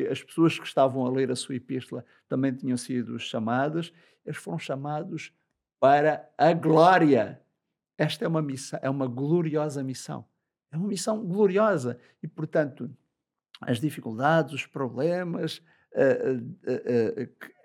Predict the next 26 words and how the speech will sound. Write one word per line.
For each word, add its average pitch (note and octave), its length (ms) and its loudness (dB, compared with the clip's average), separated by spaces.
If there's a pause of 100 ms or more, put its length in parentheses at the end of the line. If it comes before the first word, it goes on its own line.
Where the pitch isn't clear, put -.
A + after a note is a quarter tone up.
(200)
envolvidos D#3+ 800 2
que, D3 200 -2
que D#3 120 -8
podem E3 380 2
vir, D3 200 -4 (420)
eh, B2+ 60 2 (160)
eh, G#2+ 320 -4 (480)
na C3+ 300 0
sequência D#3+ 640 -4
desta B2 340 -4
missão, A#2+ 600 -4 (200)
durante E3+ 640 6
esta A#2+ 280 -2
missão, C3 540 -6 (280)
não G#3 200 4
só G3+ 240 0
não D3 200 -4
nos C3 260 -4
devem A#2+ 540 2
desencorajar, A2+ 920 -4 (160)
mas C3+ 240 -4
nós F3+ 260 -2
devemos C3+ 680 -6
manter E3 1040 2
a B2+ 100 0
nossa, C3+ 640 -6